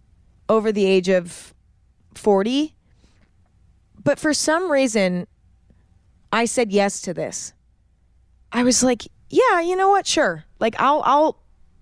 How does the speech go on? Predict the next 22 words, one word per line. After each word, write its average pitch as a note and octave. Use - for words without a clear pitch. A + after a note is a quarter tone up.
public G#3+
speak F3+
in E3
front C#3+
of -
them. -
Sure." -
I C#4+
was D4
honestly D#4
shocked B3+
at G3
myself F3+
when F#3+
I F#3
first G3+
said F#3
yes, F#3
'cause -
I G#3
was F#3
like, F#3